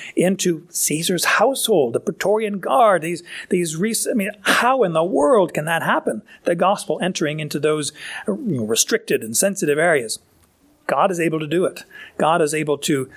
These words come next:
open those doors. He says, "This is a door for the word, a door for the teaching of the word, a door for the believing of the word, a door for the word to be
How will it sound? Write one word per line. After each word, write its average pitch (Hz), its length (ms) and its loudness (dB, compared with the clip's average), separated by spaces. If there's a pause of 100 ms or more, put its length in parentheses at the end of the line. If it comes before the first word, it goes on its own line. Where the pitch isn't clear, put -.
(160)
open 185 480 2
those 147 300 0
doors. 131 380 2 (220)
He 214 120 2
says, 165 440 4
"This 202 200 2
is 170 120 2
a 165 120 0
door 160 540 0
for 165 120 0
the 147 100 0
word, 139 460 2 (280)
a 180 80 0
door 170 320 0
for 165 140 -2
the 123 100 -2
teaching 208 420 0
of 196 80 0
the 175 80 -2
word, 170 360 -2 (240)
a 160 80 0
door 151 320 2
for 156 180 -2
the 135 80 -2
believing 160 520 0
of 190 80 -2
the 170 80 0
word, 160 380 -2 (200)
a 156 80 0
door 170 380 -2
for 175 220 -2
the 165 120 -2
word 180 380 -4
to 175 180 0
be 180 400 -4